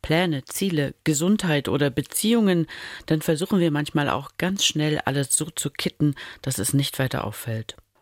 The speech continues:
Oder wir verstecken uns vor der Welt, in die wir so gebrochen einfach nicht mehr hineinzupassen scheinen. Vielleicht hilft uns da diese Goldpuder-Idee, dass man die Scherben seines Lebens aufsammeln und neu zusammensetzen kann.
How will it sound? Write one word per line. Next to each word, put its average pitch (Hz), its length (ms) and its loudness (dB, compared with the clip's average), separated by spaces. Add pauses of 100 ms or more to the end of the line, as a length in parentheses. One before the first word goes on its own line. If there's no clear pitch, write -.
(300)
Oder 139 320 0
wir 208 100 0
verstecken - 520 0
uns - 180 -4
vor 123 160 0
der 123 160 2
Welt, 123 300 0 (320)
in 139 160 2
die 143 180 2
wir 143 160 2
so 147 140 2
gebrochen 135 580 0 (100)
einfach 143 380 0
nicht 135 200 -2
mehr 139 100 0
hineinzupassen 131 800 0
scheinen. 113 480 -4 (840)
Vielleicht 170 460 -2
hilft - 320 -2
uns 143 200 0
da 127 240 0
diese 135 280 -2
Goldpuder-Idee, 123 1000 -2 (800)
dass 151 160 2
man 170 140 4
die 160 120 0
Scherben 214 380 4
seines 165 360 2
Lebens 165 420 2
aufsammeln 143 680 0 (260)
und - 160 -4
neu 139 220 4
zusammensetzen 127 840 0
kann. 117 360 -4